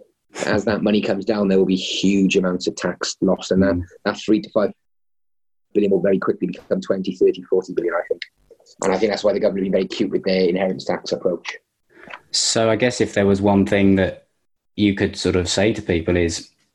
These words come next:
Speaker 2: have you thought about your, uh, you know, your estate, your, your succession planning, your, you know, it's, it's not the subject that anyone really wants to think about or talk about, but,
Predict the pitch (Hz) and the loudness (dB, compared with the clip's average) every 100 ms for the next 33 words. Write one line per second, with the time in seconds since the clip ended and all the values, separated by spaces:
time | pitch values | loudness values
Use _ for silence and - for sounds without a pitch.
0 | _ - _ _ _ _ - - - 110 | _ -20 _ _ _ _ -14 -10 -2 0
1 | 101 95 110 98 92 92 87 82 90 90 | 2 2 4 4 2 2 2 2 4 4
2 | 82 - _ _ _ _ _ _ _ - | 2 -4 _ _ _ _ _ _ _ -4
3 | 131 95 - 90 87 - - 104 - - | -2 0 2 2 2 0 0 0 0 2
4 | 90 87 85 - - 90 85 76 87 - | 4 4 2 -2 0 2 4 2 0 0
5 | 98 101 - 90 90 82 82 87 87 - | 0 0 0 0 0 0 2 2 2 0
6 | - - - - - 92 - 107 135 - | -4 -10 -10 -4 0 2 2 2 2 2
7 | 117 104 110 101 107 101 107 101 104 104 | 2 2 0 0 2 4 4 4 4 4
8 | 104 98 - 101 - - 67 71 - 113 | 4 2 0 2 2 2 0 -2 0 2
9 | 117 - 123 - - 107 104 - | 2 2 2 0 0 0 0 -2